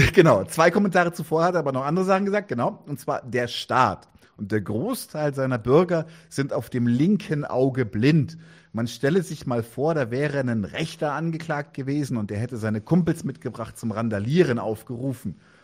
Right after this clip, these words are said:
Man wäre, Mann, wäre das wieder ein Geheule gewesen. Der Staat hat sich von den Drohungen einschüchtern lassen. Wie kann es denn sein, dass die drohen für jedes Jahr Haft eine Million Schaden bei Krawallen?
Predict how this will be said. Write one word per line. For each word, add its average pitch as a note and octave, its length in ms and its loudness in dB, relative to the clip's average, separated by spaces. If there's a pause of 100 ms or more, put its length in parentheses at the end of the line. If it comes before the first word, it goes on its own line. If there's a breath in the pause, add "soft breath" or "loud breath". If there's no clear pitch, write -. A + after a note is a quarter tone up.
(320 soft breath)
Man G#2+ 200 -2
wäre, C#3 380 2
Mann, D#3 480 2
wäre E3 220 2
das D3+ 240 -4
wieder D3 240 2
ein C3 160 -4
Geheule B2 520 4
gewesen. G#2+ 500 -4 (200)
Der G2 100 -6
Staat D3 380 -6
hat C#3+ 160 -6
sich - 160 -18
von A#2+ 140 -8
den A2 160 -2
Drohungen D3 500 4
einschüchtern C3+ 720 -4
lassen. G2 360 -8 (320 soft breath)
Wie F#2+ 120 -12
kann C3+ 200 0
es E3 160 -2
denn A#2 180 -2
sein, A#2 320 -4
dass C#3 180 -8
die G#2+ 160 -12 (160)
drohen G3 500 0 (220 loud breath)
für - 160 -6
jedes D3 500 -6
Jahr D3 560 -2
Haft E3 400 -4
eine E3+ 300 2
Million C#3+ 400 0
Schaden C#3 400 -2
bei B2 160 -2
Krawallen? B2+ 640 -2